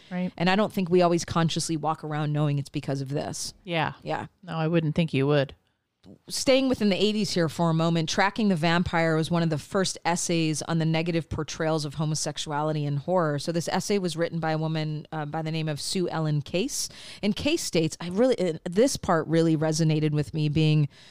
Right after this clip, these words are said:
Speaker 2: a queer woman. She says, "There, the vampire is subjected to the familiar mode of seduced and abandoned,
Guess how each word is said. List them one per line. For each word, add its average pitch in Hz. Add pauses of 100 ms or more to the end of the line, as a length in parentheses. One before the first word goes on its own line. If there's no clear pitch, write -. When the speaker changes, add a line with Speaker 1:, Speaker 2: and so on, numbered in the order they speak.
(260)
Speaker 2:
a 160
queer 156
woman. 160
She 175
says, 185
"There, 185 (160)
the 185
vampire 285
is 196
subjected 160
to -
the 151
familiar 175
mode 156
of 143
seduced 170 (440)
and 160
abandoned, 151